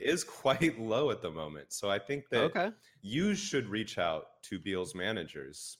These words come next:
Speaker 1: because
Speaker 2: Sure.
Speaker 1: may-, maybe they aren't, they don't know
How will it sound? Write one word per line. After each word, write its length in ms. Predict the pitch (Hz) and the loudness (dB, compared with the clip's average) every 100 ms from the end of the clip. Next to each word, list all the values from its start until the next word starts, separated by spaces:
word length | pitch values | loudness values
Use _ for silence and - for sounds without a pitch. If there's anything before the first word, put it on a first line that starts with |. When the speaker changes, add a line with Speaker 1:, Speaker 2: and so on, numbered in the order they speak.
| _ | _
Speaker 1:
because 520 | 92 - 104 127 - | -12 -2 2 2 2
Speaker 2:
Sure. 40 | - _ _ _ _ | -8 _ _ _ _
Speaker 1:
may-, 260 | 85 98 - | -10 -10 -4
maybe 240 | 98 117 | 0 0
they 200 | 117 117 | 4 4
aren't, 380 | 113 92 113 113 - _ _ _ _ _ | 6 4 2 0 -6 _ _ _ _ _
they 120 | 107 | -2
don't 300 | 104 110 85 | 0 -2 -2
know 540 | 92 101 95 85 90 | -2 -2 -2 -4 -8